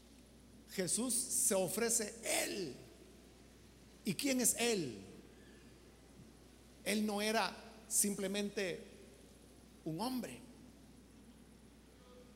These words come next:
O sea, porque si hubiera sido un hombre, hubiera sido el cuerpo de un hombre,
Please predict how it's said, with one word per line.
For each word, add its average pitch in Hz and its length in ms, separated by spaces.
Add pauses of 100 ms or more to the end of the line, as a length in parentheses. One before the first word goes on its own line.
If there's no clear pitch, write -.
(920)
O 143 60
sea, 180 120
porque 185 380
si - 140
hubiera 233 220
sido 269 240
un 285 80
hombre, 311 360 (720)
hubiera 254 340
sido 254 480 (280)
el 226 140
cuerpo 240 300
de 269 100
un 302 80
hombre, 330 360